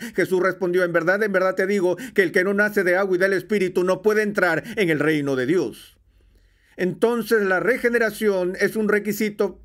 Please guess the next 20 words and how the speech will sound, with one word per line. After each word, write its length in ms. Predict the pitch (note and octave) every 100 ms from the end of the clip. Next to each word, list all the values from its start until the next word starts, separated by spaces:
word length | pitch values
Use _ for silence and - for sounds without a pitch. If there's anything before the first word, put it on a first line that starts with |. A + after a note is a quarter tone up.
| -
previo 460 | A#3+ G#3 F#3 F3
para 200 | F#3 A3+
entrar 880 | A3 G#3 G#3+ G#3 G3+ F#3 E3+ F3 F3 -
y 120 | A3
ver 460 | A3+ A3 G3 F3+ G#3+
el 120 | G3
reino 300 | F3 F3 D3
de 100 | C3+
Dios. 420 | D#3 F3 B2 - _ _ _ _ _ _ _ _ _ -
Los 380 | E3 F#3 F3+ -
semipelagianos 1200 | A#3+ A#3+ A3 A#3+ A3+ G#3 G#3 F#3 D3 D3 D3 -
tienen 360 | G#3 G#3+ G#3
personas 600 | A3 G3+ G#3+ G#3 F3+ F#3
que 100 | G3
eligen 380 | F#3+ A#3 G#3+ A3+
a 80 | A3
Cristo 600 | A3 G3 D#3+ F3+ E3 D#3+ - _ _ _ _ _ _ _ _ _ _ _ _ _ _ _ _ -
antes 840 | C#4 D4 G3+ D3 C#3+ C3+ B2+ -
de 460 | D3+ F3 G3 G3+ G3+
regenerarse. 1040 | F#3+ F#3 F#3+ F3+ F3+ F#3+ D#3 - G#2 F#2+